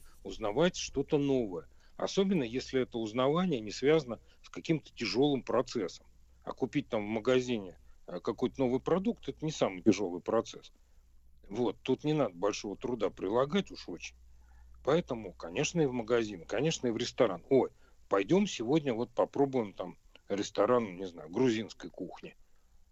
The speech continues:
или там итальянской кухни". Ну, почему? Ну, потому что у тебя щас нет возможности поехать в Грузию, тем более в Италию,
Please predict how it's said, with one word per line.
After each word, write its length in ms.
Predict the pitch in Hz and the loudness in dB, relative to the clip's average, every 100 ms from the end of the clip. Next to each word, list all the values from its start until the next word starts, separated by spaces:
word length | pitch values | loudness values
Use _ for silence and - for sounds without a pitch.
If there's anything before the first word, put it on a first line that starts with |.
| - | -12
или 320 | - 113 107 101 | -2 0 0 0
там 280 | - 92 | -2 -2
итальянской 640 | 113 131 127 117 90 - 82 | 0 0 0 -2 -4 -10 -18
кухни". 460 | - - - - - | -16 -20 -20 -20 -12
Ну, 160 | 117 131 | -6 -4
почему? 500 | 147 - 165 131 - - - - | -4 -2 -2 -2 -6 -14 -20 -10
Ну, 100 | 143 | -6
потому 320 | 147 165 165 156 | -4 0 0 -2
что 140 | - | -6
у 40 | - | -2
тебя 120 | 151 | -2
щас 240 | - 135 | -2 -4
нет 220 | 156 123 | -4 -4
возможности 580 | 110 113 123 110 85 - | -4 -4 -4 -6 -6 -14
поехать 480 | 95 107 110 92 98 | -4 -2 -2 -6 -12
в 80 | 90 | -8
Грузию, 440 | 120 123 98 82 - - _ | -4 -4 -4 -10 -20 -20 _
тем 160 | - 110 | -8 -4
более 280 | 110 101 92 | -2 0 0
в 120 | 101 | -2
Италию, 420 | 127 190 202 107 | 0 2 2 -2